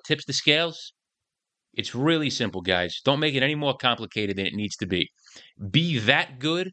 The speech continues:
of a candidate, and follow-up emails become water under the bridge.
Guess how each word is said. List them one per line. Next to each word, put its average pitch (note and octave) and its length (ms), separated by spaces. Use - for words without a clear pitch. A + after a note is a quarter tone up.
of B2+ 100
a C3 40
candidate, E3+ 520
and G2+ 140
follow-up D3+ 480
emails D#3 440
become A2 360
water C3 280
under C3 180
the A#2+ 80
bridge. G2+ 460